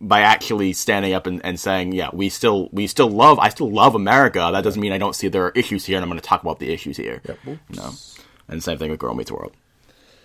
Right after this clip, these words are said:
Speaker 2: Um,
Speaker 1: Girl Meets World and America are pretty much the same thing. <laughs> Have you found the thing yet? <laughs>
Speaker 2: On the evening of March twenty-fourth, nineteen eighteen, note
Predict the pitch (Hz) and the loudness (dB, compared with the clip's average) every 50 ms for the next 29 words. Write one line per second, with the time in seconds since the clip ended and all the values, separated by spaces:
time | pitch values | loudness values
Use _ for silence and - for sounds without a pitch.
0 | _ _ _ _ _ _ - 117 107 110 120 120 127 139 147 - - 147 127 123 | _ _ _ _ _ _ -2 -2 2 4 6 6 6 6 4 4 4 4 4 4
1 | 120 104 95 85 85 92 107 117 - 113 98 - - - - 107 95 90 90 85 | 2 2 2 2 4 4 2 2 2 0 0 -2 -4 -8 -6 -4 -4 -2 -2 -4
2 | 85 - - - 87 - - - - - - - - 50 50 - - _ _ _ | -4 -6 -6 -10 -10 -10 -10 -12 -14 -16 -18 -16 -16 -14 -14 -16 -18 _ _ _
3 | _ _ _ _ _ - - - - - - - - - - - - - - 147 | _ _ _ _ _ -20 -20 -20 -20 -20 -20 -20 -20 -20 -20 -18 -4 -2 0 2
4 | - - 185 175 151 143 131 - - 180 175 180 190 196 202 196 220 170 202 226 | 2 2 2 4 4 2 0 2 8 10 10 12 12 10 10 10 10 12 12 10
5 | 220 - - 233 226 - - - 240 - 370 - 466 480 - - 381 302 - 508 | 10 12 10 10 10 10 10 10 10 10 10 10 10 12 12 12 12 12 10 8
6 | - - - - - - - - - 403 480 - - - 466 480 - - - - | 2 0 0 2 2 2 2 4 6 6 6 6 8 6 6 8 8 4 2 0
7 | - 285 - - - - - - - - - - 123 123 127 127 147 - 165 185 | -4 -8 -2 -2 -2 -2 -2 -6 -10 -12 -2 2 4 4 6 4 4 4 4 4
8 | 208 208 202 208 208 214 190 156 120 107 107 107 110 131 160 170 - - - 165 | 6 6 6 6 6 6 6 4 2 2 2 2 2 2 2 0 -2 -2 0 2
9 | 156 156 147 151 139 123 113 104 - - 110 104 107 120 135 143 - - 147 139 | 2 2 2 2 2 4 4 2 2 -2 0 2 2 2 2 0 0 -2 0 0
10 | 127 127 123 127 - 117 104 - - - - - - _ _ _ _ _ _ _ | 0 0 -2 -2 -2 -2 -2 -4 -4 -8 -10 -12 -14 _ _ _ _ _ _ _
11 | _ _ - 117 117 117 113 110 - - - | _ _ 0 4 4 4 4 0 -4 -8 -10